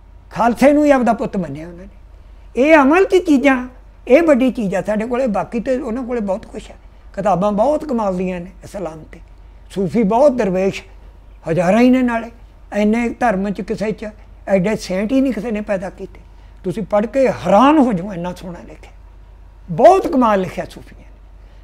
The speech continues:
ਪਰ ਸੂਫੀ ਬਹੁਤ ਦਰਵੇਸ਼ ਆ, ਉਹ ਹਰ ਧਰਮ ਨੂੰ ਉਨਾ ਹੀ ਪਿਆਰ ਕਰਦਾ, ਉਹ ਤਾਂ ਹਿੰਦੂ ਨੂੰ ਵੀ ਉਨਾ ਹੀ ਕਰਦਾ। ਪਰ ਉਹ ਕਹਿੰਦਾ ਫਰਕ ਇਹ ਆ, ਹਿੰਦੂ ਪੱਥਰ ਪੂਜਦਾ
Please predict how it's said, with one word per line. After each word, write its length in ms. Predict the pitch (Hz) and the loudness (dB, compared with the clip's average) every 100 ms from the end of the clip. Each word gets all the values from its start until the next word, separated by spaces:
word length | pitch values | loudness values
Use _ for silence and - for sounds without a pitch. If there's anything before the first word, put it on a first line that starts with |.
| - | -8
ਪਰ 160 | 220 226 | -4 -4
ਸੂਫੀ 580 | - 262 196 320 330 - - - - - - - | -2 -2 4 4 2 -6 -20 -20 -20 -20 -20 -10
ਬਹੁਤ 300 | 185 285 294 | 0 4 4
ਦਰਵੇਸ਼ 560 | 196 196 165 180 175 - | 4 0 0 0 -2 -6
ਆ, 120 | 123 - - 226 | -14 -20 -16 -8
ਉਹ 140 | 196 175 | -4 -2
ਹਰ 160 | 254 | -2
ਧਰਮ 220 | 269 214 | -2 -4
ਨੂੰ 200 | 185 180 | -4 -6
ਉਨਾ 160 | 170 170 | -8 -8
ਹੀ 60 | 151 | -12
ਪਿਆਰ 240 | 151 120 - | -14 -18 -20
ਕਰਦਾ, 260 | - - - - - - - 208 | -20 -20 -20 -20 -20 -20 -14 -8
ਉਹ 60 | |
ਤਾਂ 120 | 185 | -4
ਹਿੰਦੂ 220 | 190 196 247 | -2 0 2
ਨੂੰ 140 | 269 | 2
ਵੀ 80 | 277 | 2
ਉਨਾ 180 | 247 240 | 0 -2
ਹੀ 60 | |
ਕਰਦਾ। 320 | 233 208 202 202 - - - - | -2 -4 -4 -12 -20 -20 -20 -10
ਪਰ 140 | 208 226 | -2 0
ਉਹ 120 | 262 | 0
ਕਹਿੰਦਾ 280 | 277 277 311 | 0 4 4
ਫਰਕ 420 | - 196 208 220 | 4 0 0 0
ਇਹ 180 | 247 262 | 2 4
ਆ, 180 | 196 233 - - - - - | 0 -8 -16 -20 -20 -20 -8
ਹਿੰਦੂ 280 | 185 202 320 | -4 -2 -2
ਪੱਥਰ 400 | - 254 - 381 | -2 0 0 0
ਪੂਜਦਾ 420 | 392 254 165 180 | 2 0 0 -4